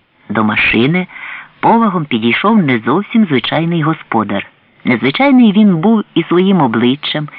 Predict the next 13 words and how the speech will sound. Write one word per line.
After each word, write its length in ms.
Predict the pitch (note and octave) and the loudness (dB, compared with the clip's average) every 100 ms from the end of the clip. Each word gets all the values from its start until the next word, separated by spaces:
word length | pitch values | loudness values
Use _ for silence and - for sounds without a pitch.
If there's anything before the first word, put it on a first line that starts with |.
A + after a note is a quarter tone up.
| - | -6
і 100 | - | -4
ходою, 640 | - B2 A2 G#2+ A2+ B2 - _ _ _ | 0 -2 0 -2 -2 -4 -12 _ _ _
і 60 | - | -4
поставою. 720 | - A#3 - A#2 G#2 G#2+ A2+ B2+ _ - - - - _ _ - | -2 -2 -4 -8 -6 -8 -12 -16 _ -20 -20 -20 -20 _ _ -6
Обличчя 420 | A2 E3 A3+ F#3+ | 0 0 0 -2
було 260 | C3+ C3+ D3+ | 0 -2 -2
поранене, 600 | D#3 B2+ A2+ A2 A2 A2+ | -4 -2 -4 -4 -6 -2
мабуть, 320 | C3 C#3 C#3 | -2 -2 -4
осколком 520 | C3+ - D3 C3+ C#3 - | -6 -4 -4 -2 -6 -4
снаряда. 520 | C#3 B2 A2 G#2 A2+ - _ _ _ | -2 -2 -2 -6 -12 -16 _ _ _
Зрубана 600 | G#2+ A2+ C#3+ D#3+ D#3 D3+ | -4 0 0 2 0 -2
права 380 | C#3 C#3+ C3+ B2 | -2 0 2 2
брова, 480 | A2+ A#2 G#2+ A#2 | 2 0 0 -2